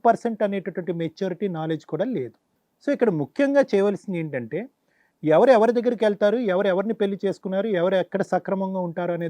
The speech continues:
దాని ముందు చాలా ఇంటెన్సివ్‌గా ఇంటర్పర్సనల్ కౌన్సిలింగ్ అనేటటువంటిది ఇవ్వటం చాలా ఇంపార్టెంట్. అంటే ఏంటంటే, ఇది ఇండివిడ్యువల్‌గా, సపరేట్‌గా కలిపి కూడా ఇవ్వాల్సినటువంటి కౌన్సిలింగ్. ఆ కౌన్సిలింగ్లో ఏం జరుగుతుంది అంటే కనుక, అసలు మీరు ఇప్పటి వరకు జరిగినటువంటి ప్రయాణం ఏంటి,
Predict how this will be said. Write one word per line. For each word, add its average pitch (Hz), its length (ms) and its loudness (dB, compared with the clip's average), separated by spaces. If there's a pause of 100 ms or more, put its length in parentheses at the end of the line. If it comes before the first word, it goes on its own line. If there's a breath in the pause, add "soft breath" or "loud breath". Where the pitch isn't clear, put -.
దాని 156 200 -6
ముందు 180 180 -6 (500 soft breath)
చాలా 220 160 4 (140)
ఇంటెన్సివ్‌గా 254 680 0 (200)
ఇంటర్పర్సనల్ 233 680 0 (120)
కౌన్సిలింగ్ 202 460 -2
అనేటటువంటిది 170 640 -4
ఇవ్వటం 196 240 -2 (120)
చాలా 147 200 -4 (120)
ఇంపార్టెంట్. 131 460 -4 (520)
అంటే 196 160 -2 (100)
ఏంటంటే, 226 320 -2
ఇది 180 140 -4
ఇండివిడ్యువల్‌గా, 262 720 2
సపరేట్‌గా 233 500 0 (140)
కలిపి 208 340 -2
కూడా 226 220 2
ఇవ్వాల్సినటువంటి 175 720 -6
కౌన్సిలింగ్. 143 420 -8 (840)
ఆ - 20 8 (120)
కౌన్సిలింగ్లో 285 440 4 (120)
ఏం 240 180 2
జరుగుతుంది 214 520 2
అంటే 180 260 -4
కనుక, 147 220 -6 (520)
అసలు 277 240 2
మీరు 226 180 2
ఇప్పటి 214 220 2
వరకు 240 240 4
జరిగినటువంటి 190 520 0 (100)
ప్రయాణం 196 380 -2 (100)
ఏంటి, 147 200 -12